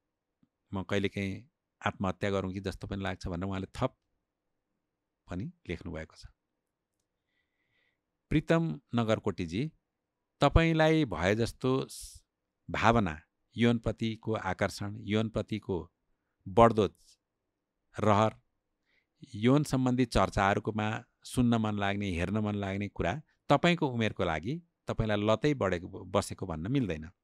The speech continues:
तपाईँको उमेरमा तपाईँको शरीरमा स्त्रीहरूको यौन चाहनालाई, यौन क्षमतालाई बढाउनको लागि जुन इस्ट्रोजेन भन्ने हर्मोन सक्रिय भएको हुन्छ, त्यो हर्मोनको प्रभावले तपाईँमा त्यस्तो हुन्छ र तपाईँ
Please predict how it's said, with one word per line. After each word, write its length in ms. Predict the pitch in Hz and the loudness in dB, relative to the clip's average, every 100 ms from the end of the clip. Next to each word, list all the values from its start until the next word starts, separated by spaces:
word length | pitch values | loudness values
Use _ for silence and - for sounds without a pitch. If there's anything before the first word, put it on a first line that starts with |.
| _ 123 | _ -2
तपाईँको 340 | 120 131 120 | 0 0 0
उमेरमा 440 | 101 92 95 147 170 _ - - - | -2 -2 -2 -2 -4 _ -20 -6 0
तपाईँको 400 | 135 147 143 143 | 2 2 2 0
शरीरमा 440 | 127 104 101 123 | 2 0 0 -2
स्त्रीहरूको 880 | - - 143 147 117 110 127 139 143 _ _ - | -4 -6 2 4 4 2 0 0 0 _ _ -6
यौन 280 | 113 127 131 | 2 4 4
चाहनालाई, 680 | 113 98 101 101 113 120 95 | 0 0 0 0 0 -2 -6
यौन 460 | 95 117 147 160 - _ _ _ _ - | 0 2 2 0 -10 _ _ _ _ 6
क्षमतालाई 560 | 127 131 113 87 95 | 8 8 4 2 2
बढाउनको 480 | 117 107 104 101 95 | 4 6 6 2 -2
लागि 260 | 90 87 110 | -2 -2 -2
जुन 180 | 101 117 | -4 4
इस्ट्रोजेन 460 | - - 135 143 123 | 4 4 2 2 0
भन्ने 280 | 90 87 87 | -2 -2 -2
हर्मोन 460 | 80 85 87 135 - _ _ _ _ _ - | -2 -4 -4 -6 -14 _ _ _ _ _ -10
सक्रिय 420 | - 117 131 131 | -4 0 4 4
भएको 280 | 92 80 - | 4 0 -4
हुन्छ, 240 | 78 76 - 175 _ - - | -10 -8 -10 -10 _ -20 2
त्यो 120 | 190 | 6
हर्मोनको 400 | 113 101 123 127 | 6 6 2 0
प्रभावले 440 | 127 113 92 87 135 | 0 2 2 0 -4
तपाईँमा 360 | 101 - 87 | -6 -6 -6
त्यस्तो 300 | 87 - - | -6 -8 -6
हुन्छ 220 | 92 101 196 | -6 -4 -6
र 100 | 196 | -4
तपाईँ 420 | 135 143 139 | -4 0 -2